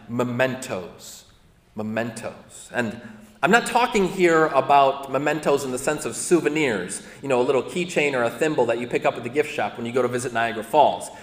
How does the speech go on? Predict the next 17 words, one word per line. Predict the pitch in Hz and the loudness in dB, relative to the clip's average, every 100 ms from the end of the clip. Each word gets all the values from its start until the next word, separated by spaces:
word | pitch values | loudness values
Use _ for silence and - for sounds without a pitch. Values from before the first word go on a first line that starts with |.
| - | 2
That's | 175 202 | 4 8
not | 214 220 | 6 6
the | |
kind | 208 190 | 4 4
of | |
memento | 175 147 151 170 - 123 | 4 4 2 2 4 6
I'm | 117 120 | 4 0
talking | 135 123 120 101 | 0 0 -2 -10
about. | 87 92 - - - - - - - - | -8 -12 -14 -20 -20 -20 -20 -20 -10 -4
I'm | 208 | 4
talking | 247 190 | 6 6
about | 156 147 143 | 8 8 6
a | 120 | 4
Latin | 135 165 170 | 6 6 2
phrase, | 151 135 107 101 104 | -4 0 0 0 -4
memento | 120 135 139 160 202 196 202 180 160 156 - | -2 -2 6 6 8 2 4 6 6 0 -8
mori. | 131 135 139 113 92 | 2 6 8 6 2